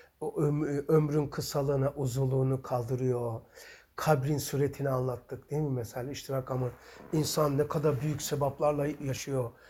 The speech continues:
Küçük günahlar nasıl ka-, şey yapıyor? Günahlar senin küçük oluyor cemaatten alınca. İştirak amali uhreviye dersi.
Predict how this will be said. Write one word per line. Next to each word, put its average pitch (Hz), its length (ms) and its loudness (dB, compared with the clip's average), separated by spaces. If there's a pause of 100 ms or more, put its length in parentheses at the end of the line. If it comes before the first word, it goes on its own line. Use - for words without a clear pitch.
(240)
Küçük 180 340 0
günahlar 151 460 2
nasıl 147 240 -2
ka-, 151 340 -2
şey 147 160 -2
yapıyor? 143 340 -6 (500)
Günahlar 185 720 6
senin 233 280 0
küçük - 300 -8
oluyor 233 420 2
cemaatten 156 600 2
alınca. 131 560 -4
İştirak 170 380 -2
amali 175 260 4
uhreviye 185 420 4
dersi. 143 420 0